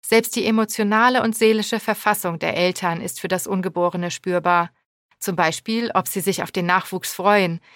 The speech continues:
und der neuen Aufgabe gewachsen fühlen oder ob sie sich einen Jungen oder ein Mädchen wünschen.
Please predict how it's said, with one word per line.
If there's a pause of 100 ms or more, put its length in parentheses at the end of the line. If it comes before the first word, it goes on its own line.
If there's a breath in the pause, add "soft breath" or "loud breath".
(140 loud breath)
und
der
neuen
Aufgabe
gewachsen
fühlen (420)
oder
ob
sie
sich
einen
Jungen
oder
ein
Mädchen
wünschen.